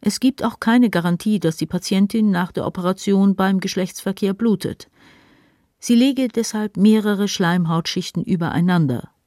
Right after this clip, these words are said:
erzählt Christina Günther, sodass die Wahrscheinlichkeit für den roten Tropfen auf dem Laken steige. Die Gefahr von Komplikationen, Infektionen, Nachblutungen, Schwellungen sei relativ gering.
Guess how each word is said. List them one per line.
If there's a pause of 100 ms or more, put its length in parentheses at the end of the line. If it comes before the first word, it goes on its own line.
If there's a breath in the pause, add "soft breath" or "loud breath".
(160)
erzählt
Christina
Günther, (320 loud breath)
sodass
die
Wahrscheinlichkeit
für
den
roten
Tropfen
auf
dem
Laken
steige. (1080)
Die
Gefahr
von
Komplikationen, (260)
Infektionen,
Nachblutungen,
Schwellungen
sei
relativ
gering.